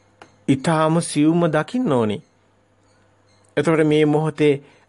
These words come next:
ඔබ ශුන්‍යතාවය හඳුනා ගන්න ඕනි. ශුන්‍යතාවය කියන්නේ සිත පණ වෙන්නේ නෑ. සිත ශුන්‍ය වෙනවා. එතකොට මෙතන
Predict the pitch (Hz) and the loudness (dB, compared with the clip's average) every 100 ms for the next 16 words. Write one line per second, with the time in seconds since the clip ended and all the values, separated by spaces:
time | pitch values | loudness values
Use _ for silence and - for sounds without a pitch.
0 | _ 143 151 - 180 202 202 180 170 175 | _ -2 -2 -2 -2 0 0 0 0 0
1 | 180 202 202 143 131 123 120 110 104 _ | -2 0 0 0 0 0 -2 -2 -6 _
2 | _ _ _ _ - 156 165 170 143 147 | _ _ _ _ -2 0 2 0 0 0
3 | 165 156 175 170 160 - 147 147 175 143 | 0 -2 -4 -2 -4 -4 -4 -4 -6 -4
4 | 139 180 185 160 147 135 127 113 139 - | -2 0 0 0 0 2 0 -2 -4 -14
5 | _ _ _ _ - 156 202 - 160 190 | _ _ _ _ -4 -2 -2 -2 0 2
6 | 196 156 139 127 117 113 127 _ _ _ | 2 2 2 2 0 -2 -6 _ _ _
7 | _ _ _ _ _ _ _ _ _ _ | _ _ _ _ _ _ _ _ _ _
8 | _ _ _ _ _ - 135 170 180 - | _ _ _ _ _ -6 -2 0 -2 -4
9 | - _ - - - _ _ 156 147 185 | -10 _ -20 -20 -20 _ _ -4 0 0